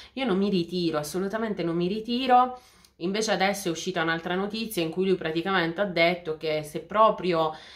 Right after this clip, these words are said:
eh, dalla sua parte, eh, si voterà, mm, affinché il no, lui lasci l'incarico, eccetera, eccetera, allora in quel caso si,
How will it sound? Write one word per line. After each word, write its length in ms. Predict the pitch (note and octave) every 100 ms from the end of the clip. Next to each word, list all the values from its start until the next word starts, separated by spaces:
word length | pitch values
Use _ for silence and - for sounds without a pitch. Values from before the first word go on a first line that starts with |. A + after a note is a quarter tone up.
| -
eh, 640 | - D#3 D#3 D3+ D#3 D3+ D3+
dalla 220 | D3+ E3+
sua 180 | F3 F3+
parte, 1080 | E3+ G#3 G3 D#3+ - D#3+ D3 C#3+ - D#3 D3+
eh, 40 | D3
si 180 | D#3+
voterà, 760 | D#3+ E3+ E3 E3 G3 F3 D3+ - C#3+ - _ _ A#2
mm, 220 | A2+ A2
affinché 400 | F#2+ - F3+ F3+
il 160 | F3+ E3
no, 320 | E3 F#3 D#3+
lui 460 | D#3+ F#3 F#3+ E3 D#3
lasci 540 | E3 F3+ E3+ - D#3+
l'incarico, 560 | D#3+ E3 E3 E3+ D#3+ D#3+
eccetera, 300 | D#3+ D#3 F3+
eccetera, 520 | - F3+ E3 D#3+ D#3
allora 240 | D#3+ D#3+
in 140 | D3+ D#3+
quel 180 | G3 G3
caso 420 | D#3+ D3+ D#3 D#3+
si, 320 | D3+ D3 C#3+